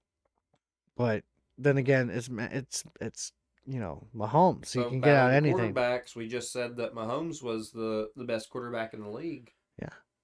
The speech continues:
Speaker 2: So does that give them the automatic win, you think?
Speaker 1: Ah, I'm going to another person that's just like him in every round, all around.
Speaker 2: Well, is Josh Allen the best quarterback, or is Patrick Mahomes?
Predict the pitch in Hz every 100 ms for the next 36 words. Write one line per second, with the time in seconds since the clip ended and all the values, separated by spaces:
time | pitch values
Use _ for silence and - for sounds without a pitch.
0 | _ _ - 104 104 110 110 113 110 117
1 | 113 113 113 113 113 113 120 131 139 170
2 | 202 - - - 185 _ _ _ _ 349
3 | 160 117 110 107 110 113 120 123 123 131
4 | 131 147 143 135 - 139 131 123 123 127
5 | 123 - 127 117 - - 123 - 135 131
6 | 156 165 - _ _ _ 139 131 117 123
7 | 120 123 156 - _ _ - 120 123 123
8 | 127 139 156 - 123 135 113 - 113 113
9 | - 110 113 120 120 117 113 135 - -
10 | 156 156 165 190 202 131 117 120 113 -
11 | - 104 147 196 170